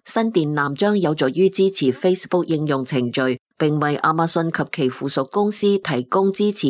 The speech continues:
亞馬遜雲服務同連接其數據中心嘅能力。此前，亞馬遜 Facebook 打算同中國移動合作，開通一條連接舊金山同香港之間嘅海底電纜，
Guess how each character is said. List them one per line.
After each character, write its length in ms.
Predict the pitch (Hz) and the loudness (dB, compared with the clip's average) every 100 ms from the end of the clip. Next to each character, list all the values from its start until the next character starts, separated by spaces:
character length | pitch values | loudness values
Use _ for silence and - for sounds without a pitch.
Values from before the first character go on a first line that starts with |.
| 127 | 2
亞 180 | 156 156 | 2 0
馬 120 | 151 | 0
遜 240 | 170 156 | 0 0
雲 180 | 143 131 | 0 -2
服 140 | 123 139 | -2 -4
務 360 | - 139 131 - - | 0 0 0 -4 -4
同 200 | 139 139 | -4 -2
連 180 | 139 - | -4 0
接 160 | 170 - | 0 2
其 180 | 143 | 2
數 240 | 127 156 151 | 2 2 0
據 160 | 156 151 | 0 2
中 220 | 190 190 | 2 0
心 160 | 190 185 | -2 -4
嘅 140 | 160 | -4
能 260 | 135 127 127 | -4 -4 -4
力。 220 | 135 127 _ - | -4 -6 _ -2
此 140 | 160 185 | 2 2
前， 300 | 190 147 131 | 4 2 2
亞 180 | - 165 | 0 -2
馬 160 | 175 175 | 0 0
遜 240 | 156 165 | 0 -2
Facebook 520 | - 220 220 - 196 | 2 0 0 -2 -2
打 160 | - 160 | -2 -4
算 240 | 196 160 151 | -2 -2 -2
同 220 | 160 131 | -4 -2
中 200 | 180 202 | 0 0
國 220 | 185 160 165 | 2 0 0
移 140 | 131 | -2
動 180 | 139 139 | 0 -2
合 200 | 147 139 | -2 0
作， 380 | 156 147 139 - _ | 2 2 0 -6 _
開 200 | - 196 | 0 2
通 220 | 196 202 196 | 4 4 4
一 100 | 196 | 2
條 200 | 165 135 | 2 2
連 220 | 135 131 | 2 0
接 120 | 160 | 0
舊 260 | 151 143 135 | 0 -2 0
金 200 | 196 202 | -2 -2
山 300 | 208 196 202 | 0 0 0
同 180 | 156 120 | -2 -2
香 240 | 180 185 | 0 0
港 220 | 175 117 | 0 -2
之 160 | 165 - | -2 0
間 200 | 180 175 | 0 -2
嘅 120 | 156 | -2
海 220 | 139 123 - | -2 -2 -2
底 220 | 123 151 | -4 -2
電 260 | 151 135 | -4 -2
纜， 300 | 135 135 127 | 0 0 0